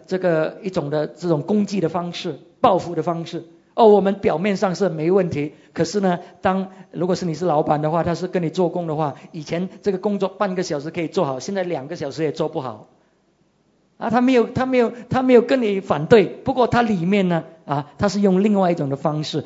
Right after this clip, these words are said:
所以有时候我们把它装饰起来，啊，使得我们没有处理我们里面的这个情感的问题。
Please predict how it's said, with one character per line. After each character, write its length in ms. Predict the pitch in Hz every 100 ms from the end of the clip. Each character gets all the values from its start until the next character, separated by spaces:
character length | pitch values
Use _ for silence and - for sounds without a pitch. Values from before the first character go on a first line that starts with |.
| - -
所 120 | 381
以 40 |
有 100 | 285
时 140 | 226 285
候 80 |
我 40 | 240
们 160 | 226
把 120 | 233 180
它 100 | 202
装 360 | - 247 240
饰 180 | 233 254
起 220 | 247 -
来， 200 | 117 101 - _ _ _
啊， 240 | 165 160 -
使 180 | - 208
得 100 | 247
我 100 | 214
们 140 | 208
没 240 | 208 175 190
有 140 | 202
处 380 | 185 - 160 196
理 200 | 214 180
我 160 | 170 147
们 240 | 139 190
里 240 | 190 143
面 420 | 143 190 233 139 - _ -
的 140 | 160
这 140 | 180
个 120 | 196 185
情 440 | - 160 160 196
感 260 | 180 113 117
的 100 | 151
问 380 | 190 196 147 -
题。 100 | -